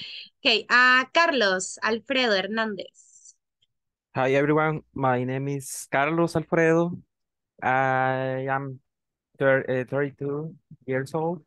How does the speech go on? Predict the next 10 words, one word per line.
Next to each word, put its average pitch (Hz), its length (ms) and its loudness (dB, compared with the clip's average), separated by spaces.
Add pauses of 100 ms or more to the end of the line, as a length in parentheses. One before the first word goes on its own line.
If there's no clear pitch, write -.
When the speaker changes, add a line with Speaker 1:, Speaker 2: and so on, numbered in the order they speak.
(600)
Speaker 2:
and 123 280 -2
I 135 200 0
work 139 300 -2
at, 135 80 -6 (160)
at, 120 240 0 (640)
uh, 120 220 -6
Universidad 127 520 -4
Católica 123 560 -2
del 110 160 -4
Salvador. - 440 -16